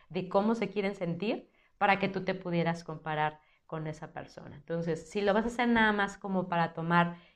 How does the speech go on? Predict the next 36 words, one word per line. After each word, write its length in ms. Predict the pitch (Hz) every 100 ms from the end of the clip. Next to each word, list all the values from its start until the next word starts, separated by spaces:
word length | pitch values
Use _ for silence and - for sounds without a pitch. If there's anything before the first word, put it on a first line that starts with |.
| _
ideas 500 | 180 170 180 185 185
que 80 | 170
a 80 | 165
ti 100 | 175
te 160 | 175
ayuden 540 | 180 185 180 175 175 -
a 180 | 180 175
mejorar 400 | 175 175 165 165
lo 120 | 165
que 100 | 160
tú 100 | -
estás 240 | - 185
haciendo, 520 | 185 185 269 285 349 - - - _ _
está 320 | 180 185 202
bien, 320 | 214 262 349 - - _ _
pero 340 | 247 254 277
que 100 | 254
no 180 | 185 190
sea 640 | 190 202 190 208 220 - _ _
para 420 | 185 190 185 -
tú 260 | 202 208 -
sentirte, 960 | - 175 175 185 180 - 180 185 190 - _ _
eh, 1000 | 180 175 170 165 160 160 156 160 160 151
frustrado 760 | 156 165 160 - 175 165 190 185
o 400 | 180 180 208 - - _ _ _
que, 400 | - 190 170 - -
o 260 | 170 170
que, 360 | 170 165 - -
o 160 | 170 170
que 100 | 175
no 120 | 175
estás 260 | 180 170 170
haciendo 360 | - 165 160
las 180 | 151 151
cosas 360 | 151 - 143 -
bien, 160 | -